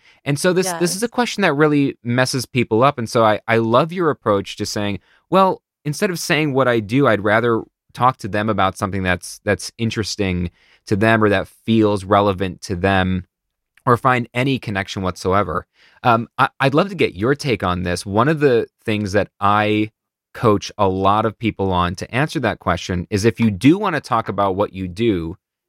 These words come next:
Speaker 1: to get away from that question, I usually have them start with the phrase, "So, you know how," and then describe the problem that you typically solve for people.
Speaker 2: Right.
Speaker 1: So for me, when someone says, "What do you do?"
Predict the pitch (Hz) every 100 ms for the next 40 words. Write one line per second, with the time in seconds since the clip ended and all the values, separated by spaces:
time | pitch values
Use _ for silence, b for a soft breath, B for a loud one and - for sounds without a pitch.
0 | _ - 110 104 139 135 117 135 147 135
1 | 107 98 - 120 - 107 95 87 _ _
2 | - 127 131 139 180 202 185 165 143 127
3 | 113 110 - - 120 123 117 - 107 -
4 | 104 95 95 90 - _ _ - - 208
5 | 190 180 170 _ - 160 170 220 269 277
6 | - - 185 175 170 170 180 - _ _
7 | _ 151 170 165 156 - - - 156 175
8 | 208 247 208 180 - - - 156 160 165
9 | 147 123 101 104 101 104 - - 104 98
10 | 87 - 85 80 53 - 78 - 67 -
11 | 58 50 - 190 170 175 190 - 170 180
12 | 170 208 214 180 185 190 175 151 160 147
13 | 120 95 107 67 67